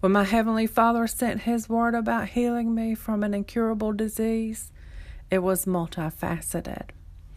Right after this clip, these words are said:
I received many words about healing over the years. I received a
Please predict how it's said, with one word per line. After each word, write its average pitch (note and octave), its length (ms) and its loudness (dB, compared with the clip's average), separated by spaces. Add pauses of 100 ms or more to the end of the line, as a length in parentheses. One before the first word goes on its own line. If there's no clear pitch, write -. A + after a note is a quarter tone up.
(300)
I - 100 4
received G3+ 560 2
many F#3+ 320 0
words D#3 480 -4
about E3 360 -2
healing E3 680 -4 (200)
over E3+ 280 0
the D#3+ 120 -2
years. D#3+ 640 -6 (600)
I G3 80 8
received G3+ 580 4
a F#3+ 220 2